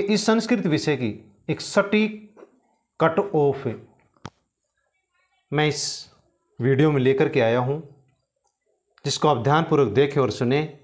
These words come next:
अन्य अभ्यर्थी को भी वीडियो को शेयर करें। इसका परिणाम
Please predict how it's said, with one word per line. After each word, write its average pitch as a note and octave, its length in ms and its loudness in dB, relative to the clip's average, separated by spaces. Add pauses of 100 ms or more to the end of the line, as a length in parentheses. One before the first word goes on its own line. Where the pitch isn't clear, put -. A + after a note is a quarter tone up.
(3000)
अन्य D#3 180 2
अभ्यर्थी D#3+ 340 4
को F#3+ 160 4
भी G3 460 -2
वीडियो D3 240 2
को C#3+ 100 4
शेयर D3 240 2
करें। E3 440 0 (640)
इसका A3 220 2
परिणाम G3+ 580 2